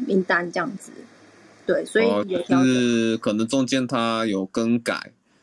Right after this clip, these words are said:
Speaker 2: 哦，导致说他，诶，可能一直更新太多次，就变成说他越登记越，越后面，是，是这样吗？
Speaker 1: 对，有，有这个可能性，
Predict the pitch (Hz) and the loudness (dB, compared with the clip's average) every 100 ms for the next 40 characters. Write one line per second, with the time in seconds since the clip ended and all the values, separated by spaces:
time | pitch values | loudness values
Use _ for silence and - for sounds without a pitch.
0 | _ - 92 90 85 87 107 - 107 113 | _ -6 -4 -2 -4 -2 -4 0 -2 -2
1 | 107 104 - - 107 123 120 98 101 104 | -2 -2 -6 -2 0 0 0 0 2 2
2 | 117 107 101 110 - 127 123 117 117 117 | 2 2 0 -2 -2 -2 0 2 4 4
3 | 123 104 101 101 - 101 95 104 95 98 | 2 -2 0 -2 0 -2 0 -2 -2 -2
4 | 98 101 104 107 95 98 98 101 95 104 | -2 -2 -2 -4 -2 -4 -4 -2 -2 0
5 | 98 - _ _ - 117 92 104 90 90 | -2 -4 _ _ -2 0 2 0 0 0
6 | 87 - - - _ _ _ _ - - | 0 0 -2 -4 _ _ _ _ -6 0
7 | 131 104 95 - - - _ _ _ _ | 2 2 -2 -4 -12 -16 _ _ _ _
8 | _ - - - 226 202 180 185 196 190 | _ -20 -20 0 2 4 2 4 4 2
9 | 202 202 254 240 226 190 175 170 180 - | 2 2 2 0 2 0 0 -6 -8 -4
10 | 190 170 | -2 -2